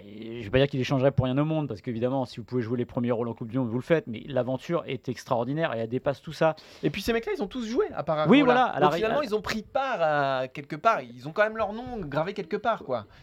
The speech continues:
Speaker 2: Dans, dans, sur une feuille
Speaker 1: Et
Speaker 2: de match, ils ont joué un match de Coupe du Monde.
Speaker 1: et par la, les, et, mais vraiment, le match d'hier, c'est, c'est, j'ai, j'exagère aussi quand je dis qu'il y en a eu, alors, il y en a eu qu'un sur le papier, mais s'il y a pas ce but sur Amarante, si Kane égalise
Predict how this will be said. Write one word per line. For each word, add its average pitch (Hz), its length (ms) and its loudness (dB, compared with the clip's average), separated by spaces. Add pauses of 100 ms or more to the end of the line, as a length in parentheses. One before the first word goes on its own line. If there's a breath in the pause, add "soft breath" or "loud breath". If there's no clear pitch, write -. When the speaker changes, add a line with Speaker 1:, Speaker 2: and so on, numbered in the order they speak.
Speaker 2:
Dans, 143 180 2
dans, 147 160 -4
sur 131 340 -2
une 160 80 -2
feuille 151 140 8
Speaker 1:
Et 151 40 8
Speaker 2:
de 151 40 4
match, 202 360 0
ils 147 120 -4
ont 139 40 0
joué 147 200 0
un - 20 2
match 180 180 -4
de 151 60 -6
Coupe 170 160 -12
du 208 120 -6
Monde. 196 120 -2
Speaker 1:
et 143 100 6
par 131 240 4
la, - 140 -8
les, 156 160 0 (200)
et, 156 40 -2
mais 160 140 2
vraiment, 196 240 2
le 214 40 -2
match 175 140 0
d'hier, 165 340 2
c'est, 135 240 -8
c'est, 135 260 -8 (540)
j'ai, 127 600 -8
j'exagère 131 480 2
aussi 143 160 -4
quand 120 100 0
je 110 60 0
dis 127 140 -2
qu'il 117 100 -2
y 107 40 0
en 104 40 2
a 113 60 4
eu, 113 120 0
alors, 95 180 -6
il 92 80 -8
y - 40 -6
en - 20 -2
a 104 60 0
eu 110 60 0
qu'un 120 140 0
sur 113 120 -4
le - 20 -10
papier, 127 320 2 (400 loud breath)
mais 123 240 0 (260)
s'il - 260 -2
y 135 60 8
a 131 80 8
pas - 200 4
ce - 180 -4
but 139 460 -4 (180)
sur - 220 0
Amarante, 139 420 4 (760 soft breath)
si - 360 -4
Kane 147 560 2 (580)
égalise 156 600 4